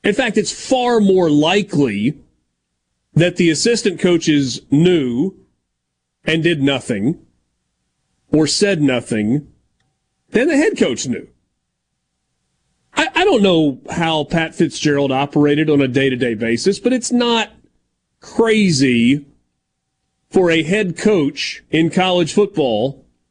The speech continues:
to be fairly disconnected from his team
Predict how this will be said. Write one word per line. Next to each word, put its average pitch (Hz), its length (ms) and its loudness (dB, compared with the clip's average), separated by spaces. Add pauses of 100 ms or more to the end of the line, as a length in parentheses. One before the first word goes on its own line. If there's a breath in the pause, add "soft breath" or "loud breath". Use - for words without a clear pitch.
(680)
to 175 120 0
be 175 260 -2
fairly 254 720 -2
disconnected 185 1040 -2
from 175 220 0
his 160 240 0
team 160 400 0